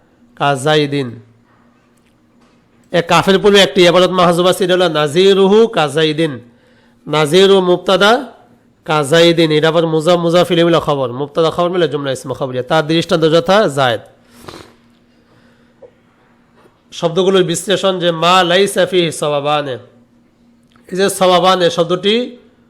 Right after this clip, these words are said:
মুসান্না হাকিকি, মুসান্না হাকিকি, এরা হইল রফা, রফা হইছে, আ, আলিফ দ্বারা। রফা কেন হইল? ওই লাইসার ইসিম, এখানে রফা। ওয়াহিদুন শব্দটি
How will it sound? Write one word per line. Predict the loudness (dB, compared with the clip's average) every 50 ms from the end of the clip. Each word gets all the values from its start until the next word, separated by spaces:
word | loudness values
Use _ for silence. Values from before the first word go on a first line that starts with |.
| _ _ _ -12
মুসান্না | -10 -10 -8 -4 -4 -2 0 0 0 -2 0 -2
হাকিকি, | -4 -4 -2 -4 -4 -4 -6 -10 -10 -12 -18 _ _ _ _ _ _ _ _ _ _ _ _ _ _ -14
মুসান্না | -14 -10 -6 -4 -4 -2 0 0 0 0 0 -2
হাকিকি, | -4 -6 -4 -4 -4 -2 -2 -2
এরা | 0 0 0 0
হইল | 0 0 0
রফা, | 0 0 0 0 0 0 0 0 -2 -6 -16 -20 _ _ _ _ _ _ _ -6
রফা | -2 -2 -2 0 0
হইছে, | 0 0 0 0 -2 -2
আ, | -2 -4 -6 -6 -4 -4 -2 -2 -2 -2 -2
আলিফ | -2 -2 -2 -4
দ্বারা। | -2 -2 0 0 2 0 0 -2 -2
রফা | -4 -2 -2 -2 -2
কেন | -2 -2 -2 0 0
হইল? | 0 0 0
ওই | 0 0
লাইসার | 0 0 -2 -2 -2 -4 -4 -4 -6 -6 -12 _ _ _ -14
ইসিম, | -14 -12 -8 -8 -8 -8
এখানে | -8 -8 -8 -8 -6 -6 -8
রফা। | -8 -10 -12 -14 -14 -16 _ _ _ _ _ _ _ _ _ _ _ -4
ওয়াহিদুন | -2 0 2 2 2 0 0 -2 -2 -2
শব্দটি | -2 -4 -4 -4 -4 -4 -4 -4 -4 -4 -6 -6 -12